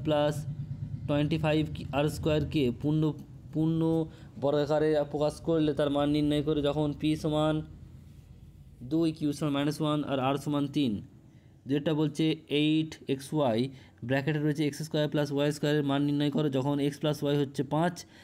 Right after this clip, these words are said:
আর এক্স, এক্স মাইনাস ওয়াই হচ্ছে এক।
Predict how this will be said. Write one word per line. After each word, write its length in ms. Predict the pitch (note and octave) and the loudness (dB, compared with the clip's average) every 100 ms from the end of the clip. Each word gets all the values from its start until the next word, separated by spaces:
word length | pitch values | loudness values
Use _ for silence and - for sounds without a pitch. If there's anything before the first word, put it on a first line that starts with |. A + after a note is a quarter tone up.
| - - | -20 -6
আর 40 | B2 | 0
এক্স, 260 | D3+ D3+ - C3+ - | 0 -2 -4 -4 -2
এক্স 240 | D3+ D3+ | -4 0
মাইনাস 240 | D3 D3 | 0 0
ওয়াই 160 | C#3+ C#3+ | 2 2
হচ্ছে 460 | D3 C#3 - E3 G3 - - _ _ _ _ - | 0 -2 0 0 0 -6 -20 _ _ _ _ -2
এক। 380 | C3 G#2 F#2 | 2 2 -2